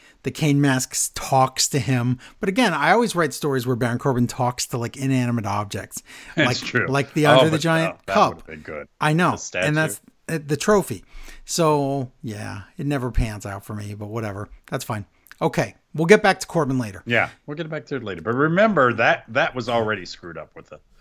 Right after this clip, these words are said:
Speaker 2: Also,
Speaker 1: Yep.
Speaker 2: they're playing poker with money and chips. Why
Speaker 1: I, I,
Speaker 2: did you play
Speaker 1: right, that,
Speaker 2: poker
Speaker 1: that was
Speaker 2: with
Speaker 1: weird.
Speaker 2: money and chips.
Speaker 1: I understand if you have chips and then you run out and then you need to put in money or need to put in
Speaker 2: Yes,
Speaker 1: something
Speaker 2: but
Speaker 1: else,
Speaker 2: no,
Speaker 1: but
Speaker 2: they were all, they
Speaker 1: that's
Speaker 2: both
Speaker 1: not how
Speaker 2: had
Speaker 1: this
Speaker 2: money on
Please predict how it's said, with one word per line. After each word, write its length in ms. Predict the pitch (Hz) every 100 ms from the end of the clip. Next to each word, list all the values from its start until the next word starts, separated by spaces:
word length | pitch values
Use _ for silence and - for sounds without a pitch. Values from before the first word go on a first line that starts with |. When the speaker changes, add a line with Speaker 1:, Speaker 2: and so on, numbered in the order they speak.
| -
Speaker 2:
Also, 260 | 143 147 233
Speaker 1:
Yep. 60 |
Speaker 2:
they're 100 | 147
playing 380 | - 151 147 131 - - _
poker 320 | - 160 165
with 240 | 143 120 110
money 560 | 95 101 131 175 180
and 240 | 120 120 107
chips. 420 | - 101 - - -
Why 240 | - 220
Speaker 1:
I, 60 | 220
I, 60 |
Speaker 2:
did 80 | 226
you 80 | 196
play 60 | 170 247
Speaker 1:
right, 100 | 147 135
that, 140 | 185 185
Speaker 2:
poker 180 | -
Speaker 1:
that 240 | 180 190 - 170
was 200 | 170 127
Speaker 2:
with 80 | 127
Speaker 1:
weird. 260 | 147 139 143
Speaker 2:
money 460 | 117 151 180 180 _ _ _ _ -
and 220 | 131 123
chips. 220 | - 117
Speaker 1:
I 140 | 196 269
understand 440 | 277 240 220 220
if 120 | 208
you 60 | 185
have 100 | 156
chips 260 | - 180 -
and 80 | 156
then 120 | 156
you 100 | 143
run 260 | 127 139
out 300 | 135 143 170 -
and 100 | 147
then 120 | 139
you 80 | 131
need 200 | 131 127
to 40 | 127
put 180 | 147 135
in 140 | 139
money 360 | 143 143 143 147
or 120 | 123
need 220 | 127 131
to 60 | 123
put 160 | 139
in 40 | 131
Speaker 2:
Yes, 220 | 220 120
Speaker 1:
something 200 | 127 127
Speaker 2:
but 40 | 135
Speaker 1:
else, 120 | 135
Speaker 2:
no, 220 | 202 139
Speaker 1:
but 80 | 120
Speaker 2:
they 80 | 139
were 160 | 143
all, 160 | 147 151
they 100 | 143
Speaker 1:
that's 120 | 139
Speaker 2:
both 80 | 160
Speaker 1:
not 120 | 160
how 80 | 151
Speaker 2:
had 80 | 143
Speaker 1:
this 100 | 131
Speaker 2:
money 180 | 143
on 80 | 127